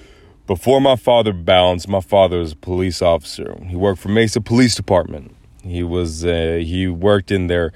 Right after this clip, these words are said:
animal control division. Then he moved up to, uh, then he moved up to accident investigations and all that. And, um,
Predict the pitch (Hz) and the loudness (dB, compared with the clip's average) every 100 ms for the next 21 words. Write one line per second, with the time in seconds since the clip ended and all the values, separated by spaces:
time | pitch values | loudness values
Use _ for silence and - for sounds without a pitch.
0 | - - - _ - 110 120 117 101 98 | -14 -20 -20 _ 2 4 4 2 0 -4
1 | - 127 123 123 113 110 120 107 117 113 | -2 2 4 4 0 2 2 2 0 0
2 | 110 101 95 101 101 92 92 101 92 - | 0 -2 -2 -2 -2 -4 0 2 0 -4
3 | - 92 85 87 85 82 78 - - - | -6 -4 -2 -2 0 0 -2 -8 -20 -20
4 | - - 98 101 98 90 101 92 - 92 | -12 -4 0 0 0 0 0 0 -4 -8
5 | - 117 117 - 110 98 90 90 123 123 | 0 2 4 0 -2 -2 -2 2 2 2
6 | - 117 104 117 113 - 120 117 107 101 | -2 -2 2 2 2 0 -2 -2 -2 -4
7 | 92 92 98 98 92 104 104 104 101 90 | -6 -4 -2 -2 0 0 2 2 0 -2
8 | 87 82 82 | -4 -4 -4